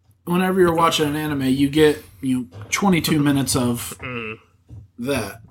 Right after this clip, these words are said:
Speaker 2: Yeah.
Speaker 1: as opposed to every time you read a manga, it takes you, what, five minutes to read through it?
Speaker 2: Yeah, 'cause that, that's one reason, like, I wanna go back, like, through the One Piece anime, but, like, I'm four hundred <laughs> episodes down on that, so that's gonna be, like, that'll be a challenge.
Speaker 1: I wouldn't do it.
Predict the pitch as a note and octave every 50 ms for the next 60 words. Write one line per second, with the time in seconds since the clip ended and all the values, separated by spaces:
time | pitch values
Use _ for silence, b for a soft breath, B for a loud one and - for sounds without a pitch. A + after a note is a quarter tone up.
0 | - - B2+ A#2+ A#2 A2+ A2+ A2 - E3 D#3 D3+ D3+ C#3+ - - - - D3+ D3
1 | C#3 C#3 C#3 C3+ D3 D3+ D3+ D3 D#3+ D3 D3 C#3+ C#3+ C#3+ C#3 C3+ B2+ B2 B2 C3
2 | D3 D#3 D#3 D3 C#3 C3 B2+ B2 A2+ A#2+ B2 - C#3+ B2+ A#2+ - - C3 B2 B2
3 | G#2+ E2+ - - A#2+ A#2+ A#2+ A2+ A#2+ A#2+ A#2+ A#2 - - A#2+ A#2+ B2+ C3 C3 C#3
4 | C#3 C#3+ D3 D3+ D3+ C3 B2+ A#2+ A#2 - C#3 D#3 F3+ F3 E3+ F3 F3 - F3+ F#3
5 | G#3+ G3+ E3+ C#3+ C#3+ C#3+ C#3 C3+ C3+ C#3 C#3 C#3 C3+ C3+ C3+ C3 C3+ C3 B2+ C3
6 | C#3 B2 - C3+ C3 B2 A#2+ A2+ B2+ D3 D3+ C3+ C3 B2 A#2+ - - - - -
7 | C3+ B2 A#2+ A#2 A#2 A#2 A2+ A#2 A2+ A#2 A#2 A#2 B2 B2 B2+ A#2+ - - D3 C3
8 | - C#3 B2 A#2 A2+ C3 - - - - - - B2+ C3 B2 A#2 B2+ A#2+ A#2+ B2+
9 | A#2+ A2 A#2 A#2 A#2+ A#2+ A#2 A2+ - - - B2 A#2 A#2 A2+ A#2 A2+ A2+ - C3
10 | B2 A#2+ A#2+ A#2+ A#2+ A#2+ A#2 A#2 A2+ - - - A2 C3 B2+ B2+ B2 A2 G#2 -
11 | - A#2+ A#2+ A2+ A2+ A2+ A#2 - A#2 B2 A#2 A2 - D#2+ E2 G2 G#2+ A2 G#2+